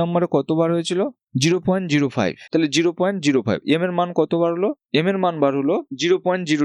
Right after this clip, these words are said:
টু। তাহলে এম এর জায়গায় আমরা মান বসাবো জিরো পয়েন্ট জিরো টু root over এল ওয়ান। এল ওয়ান এর মান কত? এল ওয়ান এর মান জিরো পয়েন্ট জিরো ফাইভ into এল টু, K equal to one। তো এইখানে তাহলে জিরো পয়েন্ট জিরো ফাইভ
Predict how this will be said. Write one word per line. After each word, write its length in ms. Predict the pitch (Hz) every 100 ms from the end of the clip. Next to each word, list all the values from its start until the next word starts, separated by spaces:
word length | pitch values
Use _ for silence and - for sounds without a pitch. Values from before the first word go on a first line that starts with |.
| 139
টু। 80 | 107 - -
তাহলে 160 | 123 - 135
এম 80 | 165
এর 80 | 165
জায়গায় 260 | 175 170 170
আমরা 140 | 160 165 143
মান 100 | 139
বসাবো 300 | 147 175 170 202 160
জিরো 160 | 139 147 143
পয়েন্ট 300 | 160 185 - - - _ -
জিরো 200 | 139 147 -
টু 80 | 175 240 _ 113 120
root 160 | 131 151
over 200 | 165 202 - _ - 139
এল 80 | 143
ওয়ান। 140 | 156 - 135
এল 100 | 139 147
ওয়ান 120 | 160
এর 60 | 170
মান 100 | 160 165
কত? 140 | 160 185 180 - 135
এল 100 | 139
ওয়ান 120 | 151 160
এর 60 | 160
মান 100 | 175 254 151
জিরো 180 | 139 147 147
পয়েন্ট 320 | 160 180 302 - - - 131
জিরো 180 | 143 143 -
ফাইভ 180 | 151 202 - 131
into 280 | 139 - 185 -
এল 100 | 113 101
টু, 60 | 92 - -
K 40 | 165 165
equal 200 | 170 160 190
to 60 | - - 104
one। 120 | 85 _
তো 80 | 131 113 104 95 - - 156
এইখানে 380 | 208 220 185 127 170 -
তাহলে 180 | 135 135 127
জিরো 160 | 165 180 -
পয়েন্ট 240 | 185 180 151 135
জিরো 200 | 151 160 156
ফাইভ 220 | 170 139